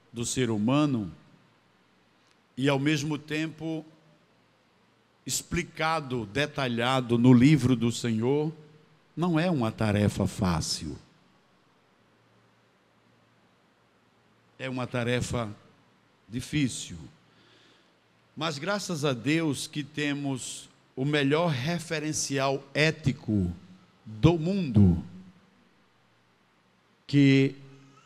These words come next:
a humanidade já conheceu. O referencial ético, a Bíblia Sagrada. Graças a Deus que temos ela.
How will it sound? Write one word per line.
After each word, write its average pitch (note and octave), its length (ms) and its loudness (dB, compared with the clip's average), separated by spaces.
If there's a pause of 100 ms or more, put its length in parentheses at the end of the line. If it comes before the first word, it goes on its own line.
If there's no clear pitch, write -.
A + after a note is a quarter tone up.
a C3 100 6
humanidade B2+ 760 6
já B2 260 2
conheceu. G#2 920 4 (1900)
O G#2+ 80 -12
referencial C#3 880 0
ético, C3+ 580 -4 (1700)
a A2+ 80 8
Bíblia A2 460 10
Sagrada. F2 720 0 (2500)
Graças D3+ 560 2
a C#3 80 -2
Deus D3 260 -4
que C3+ 140 -8
temos C3 400 -6
ela. F#2+ 360 -8